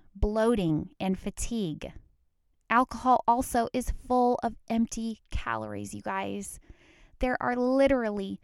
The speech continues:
no beneficial nutrients in booze, and even one drink can rack up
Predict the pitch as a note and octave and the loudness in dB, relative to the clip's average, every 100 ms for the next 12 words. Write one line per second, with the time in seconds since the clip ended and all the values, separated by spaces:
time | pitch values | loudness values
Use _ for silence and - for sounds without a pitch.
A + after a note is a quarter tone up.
0 | - _ A3 A3+ A3+ A3+ C#4 - A#3 B3 | -18 _ 4 6 6 6 2 0 0 0
1 | - A#3 - G#3+ G#3 G#3+ - F#3 E3+ - | -2 -4 0 2 2 0 -4 -2 -2 -4
2 | - - - - G3+ F#3+ F#3+ E3 D3 - | -8 -16 -16 0 4 4 2 -2 -6 -12
3 | - _ _ - - A#3 A#3 A#3+ A3 A#3 | -14 _ _ -10 2 2 4 0 2 4
4 | A#3 - G#3 G3 A3+ B3 B3+ G#3 A3+ C4 | 2 0 -10 -4 4 8 8 6 2 2
5 | E3 - - _ - A#3+ G#3 A3 A3+ - | 0 -4 -8 _ -2 -2 0 -2 -2 0
6 | A3 | 0